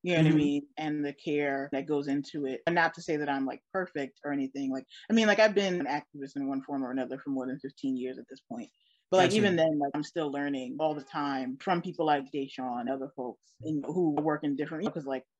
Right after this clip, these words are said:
Speaker 1: some folks I, that I follow or I'm connected to are doing, like, Native stuff, and some folks I'm connected to are doing fat stuff and trans stuff and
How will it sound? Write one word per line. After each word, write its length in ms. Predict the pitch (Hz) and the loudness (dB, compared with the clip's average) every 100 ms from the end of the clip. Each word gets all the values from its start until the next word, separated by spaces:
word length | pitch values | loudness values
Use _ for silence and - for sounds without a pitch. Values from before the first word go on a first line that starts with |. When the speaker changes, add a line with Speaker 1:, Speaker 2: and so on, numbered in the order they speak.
| _ _ | _ _
Speaker 1:
some 140 | 220 185 | 2 2
folks 300 | 180 165 - | 2 0 0
I, 260 | 151 143 135 | 0 0 -2
that 80 | 139 | -2
I 100 | 131 | -4
follow 460 | - 147 139 139 135 | -2 0 0 0 -2
or 200 | 135 135 | -2 -4
I'm 100 | 135 | -6
connected 420 | 139 135 - 135 - | -6 -8 -8 -12 -6
to 280 | 139 131 131 _ _ _ | -4 -4 -6 _ _ _
are 80 | 151 | 0
doing, 600 | 156 160 147 143 143 143 | 4 4 6 6 4 2
like, 180 | 147 160 | 2 2
Native 320 | 208 226 185 | 4 4 4
stuff, 360 | 147 151 127 - | 0 -4 -4 -4
and 220 | 147 139 135 | -4 -2 0
some 180 | 165 | -2
folks 240 | 156 156 156 | -2 -6 -4
I'm 140 | 147 | -6
connected 420 | 147 151 143 143 - | -2 -2 -2 -8 -6
to 160 | 151 143 | -4 -2
are 60 | |
doing 480 | 143 147 147 143 147 - - - | -2 -2 0 0 -2 -6 -20 4
fat 220 | 160 175 | 4 4
stuff 340 | - 160 143 - | 2 2 2 -4
and 240 | 139 139 | -4 -4
trans 380 | 135 208 196 185 | -2 -2 -2 -4
stuff 340 | - 139 127 - | 0 0 0 -4
and 280 | 143 131 | -4 -2